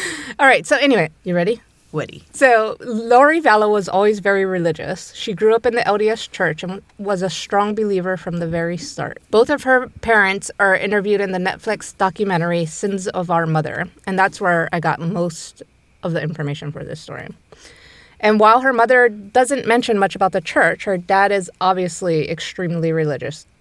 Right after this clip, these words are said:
Speaker 1: They all are, but you can tell, like, you know, when people talk about it and you can tell that's, like, their identity.
Speaker 2: Yeah. Oh, yeah.
Speaker 1: So her dad talked one time about how he was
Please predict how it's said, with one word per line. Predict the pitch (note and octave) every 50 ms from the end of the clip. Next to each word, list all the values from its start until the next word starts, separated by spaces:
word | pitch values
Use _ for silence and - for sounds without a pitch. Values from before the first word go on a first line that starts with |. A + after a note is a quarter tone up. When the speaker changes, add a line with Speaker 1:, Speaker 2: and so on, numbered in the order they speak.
| _
Speaker 1:
They | - G3+ -
all | F#3+ G#3+ A3 G#3+ G#3+
are, | G#3+ G#3+ A3 G#3+
but | F#3 F3+ D3+ - _ -
you | G3 F#3+ E3+
can | - F#3+ E3+
tell, | - G#3 F#3 F3+
like, | F3 D#3+ D#3 D#3+ _ _ _ - - _ _ _ _ _ _ _ _ _ _ _ _ _ _ _ -
you | A#3+
know, | C#4 C#4 G#3+
when | F#3+
people | E3+ G#3+ G#3+ G3 F3+
talk | - F#3+ E3+ D#3+
about | F#3 E3+ F3+ F3+ F3+
it | F3+
and | E3+ E3+ E3+
you | E3+
can | F3+ E3+ D#3+
tell | - F3
that's, | D#3 E3 D#3 D#3 - E3+
like, | D#3 -
their | - D#3 C#3+ - -
identity. | C#3+ C#3 - D3 C#3+ D3+ D#3 D3+ D#3 E3 E3 - _ _ _
Speaker 2:
Yeah. | - E3+ D3+ - - - - _ _ _ _ _ _ -
Oh, | D#3+
yeah. | D#3 - - - - - _ _ _ _ - -
Speaker 1:
So | G#3 - C4+ B3+ C4 A#3+ A#3+ B3+ A3+
her | G#3 A3+
dad | G#3 A#3 G#3+ A#3 A3
talked | - B3 A3+ A3 - A3
one | G#3+ G#3 G3+
time | - G#3+ G#3 G#3
about | G3 F#3 F3+ E3 F3 E3+
how | G3+ G3 G3
he | F#3 A3+ A3
was | G#3 G3 G#3 G3 F3 D#3+ -